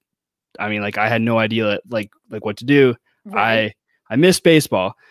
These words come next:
Speaker 1: So
Speaker 2: Yes. <laughs>
Speaker 1: I was like, "You know what? I'm gonna, I'm gonna bring it to me and I wanna talk to minor leaguers." So, and that's kinda, like, what I do now.
Speaker 2: Yeah.
Speaker 1: But
Speaker 2: That's cool.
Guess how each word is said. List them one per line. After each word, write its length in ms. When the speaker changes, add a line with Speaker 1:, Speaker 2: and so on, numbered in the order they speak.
Speaker 1:
So 420
Speaker 2:
Yes. 280
<laughs> 80
Speaker 1:
I 140
was 180
like, 140
"You 60
know 140
what? 260
I'm 160
gonna, 260
I'm 80
gonna 100
bring 160
it 80
to 80
me 340
and 440
I 100
wanna 160
talk 280
to 100
minor 260
leaguers." 460
So, 580
and 100
that's 160
kinda, 260
like, 220
what 240
I 140
do 160
now. 340
Speaker 2:
Yeah. 340
Speaker 1:
But 340
Speaker 2:
That's 220
cool. 260